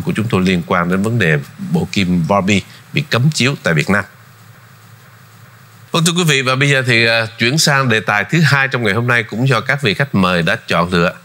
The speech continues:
Đó là vấn đề liên quan đến việc một tòa án liên bang Hoa Kỳ vừa đưa ra phán quyết vào tuần vừa rồi, ngày thứ Tư hay là thứ Năm, liên quan đến việc là chính quyền của Tổng thống Joe Biden hiện nay không được tiếp xúc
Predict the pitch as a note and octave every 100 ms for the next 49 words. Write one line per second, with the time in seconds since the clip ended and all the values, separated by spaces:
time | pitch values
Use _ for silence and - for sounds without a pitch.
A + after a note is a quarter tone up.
0 | - - - - - F3+ C#3+ A#2 G#2 D#3+
1 | D#3+ A2 A2 C#3 D#3+ D#3+ D#3 D3+ D#3 E3
2 | A2 G#2 G#2 G#2 - F#2+ F#2 A#2+ F#3 D#3
3 | C3+ C3 B2+ A#2+ C3 B2 G#2+ F#2 E2+ F2+
4 | F#2+ F2 G2+ A#2 A#2 A2 C3+ D#3 - D#3
5 | F#3 G2 F2 E2 D#2+ D2+ - G2+ F2+ D#2
6 | D#2 D2 E2+ D#2+ E2+ D#2 - - - -
7 | F2 D#2 B2+ - B2 G#2+ G2+ E2 C3 B2
8 | A2+ - - - - - - - - B2
9 | C3+ D#3+ E3 D#3+ D#3 F3 D3+ G#2+ A2 G#2
10 | G2+ D3+ F#3+ G3+ B2+ G2 A#2 A2+ A#2+ D#3+
11 | D3+ C3 A#2 A#2 A2+ A#2 G#2 F2 F2+ F#2+
12 | A#2 A#2 G#2 - - - - - F#3+ F3+
13 | F3 C3+ F#2+ E2+ - - G#3 - -